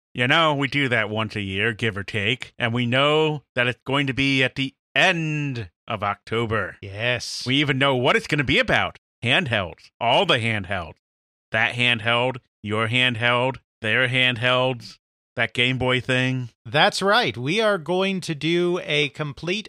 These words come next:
Speaker 2: overview of the handheld electronic game industry,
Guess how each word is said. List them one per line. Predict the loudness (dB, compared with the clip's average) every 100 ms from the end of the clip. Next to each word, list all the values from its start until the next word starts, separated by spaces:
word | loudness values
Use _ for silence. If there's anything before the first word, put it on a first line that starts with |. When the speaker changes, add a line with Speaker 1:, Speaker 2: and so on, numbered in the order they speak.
| -4
Speaker 2:
overview | -2 -2 -4 -6 -4 -2 -2 -4
of | 0 2 2 -2
the | -4 -2
handheld | -2 -2 -2 0 0 -2 -2
electronic | -2 -2 0 -2 0 -4
game | 0 0 0 -2
industry, | -4 -4 -2 -4 -4 -6 -8 -10